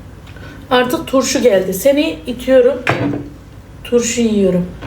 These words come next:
Tamam mı? Senin sezonun kapandı mı? Kapanmadı ya. Daha satarlar bunda.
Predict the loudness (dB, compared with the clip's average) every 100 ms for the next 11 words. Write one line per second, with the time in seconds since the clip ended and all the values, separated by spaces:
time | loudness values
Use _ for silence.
0 | -4 -4 -8 -16 -18 -18 -18 -18 -18 -18
1 | -6 -6 -6 -12 -18 -18 -16 -18 -20 -18
2 | -18 -2 2 2 0 0 2 2 2 4
3 | 4 6 4 2 0 0 -2 -2 -2 -6
4 | -12 -18 -18 -18 -18 -18 -18 -18 -4 -2
5 | 0 2 2 0 2 0 2 0 0 -2
6 | -6 -4 -2 -2 -2 -4 -4